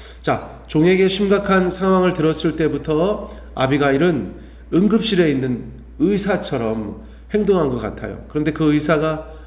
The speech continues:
아주 노련한 의사예요. 에, 실력 있는 의사예요. 신속하게 판단하고, 그러니까 주저없이 행동하는 것입니다. 그러니까 상황이 쉽지 않지만, 아, 최선을 다해서 이 상황을 돌이키려고, 살려보려고,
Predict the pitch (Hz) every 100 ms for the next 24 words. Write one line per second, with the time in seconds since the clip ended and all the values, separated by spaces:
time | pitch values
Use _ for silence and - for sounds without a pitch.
0 | - 120 127 139 127 135 143 131 127 110
1 | 120 110 120 101 107 131 - - - -
2 | 113 107 - 196 196 170 143 127 110 113
3 | 113 110 101 101 95 - - - - -
4 | - 165 170 - 143 143 156 147 139 131
5 | 113 170 220 - - - - 117 - 139
6 | 165 147 131 - 160 175 - - 202 202
7 | 202 170 135 110 - - - - - -
8 | 160 170 175 170 - 190 123 - 123 104
9 | 120 - - - - - - 101 101 -
10 | 165 185 156 127 104 104 - - 123 120
11 | 151 139 127 127 123 - - - - 147
12 | 160 - 117 107 98 98 - - 180 180
13 | 156 127 107 104 143 220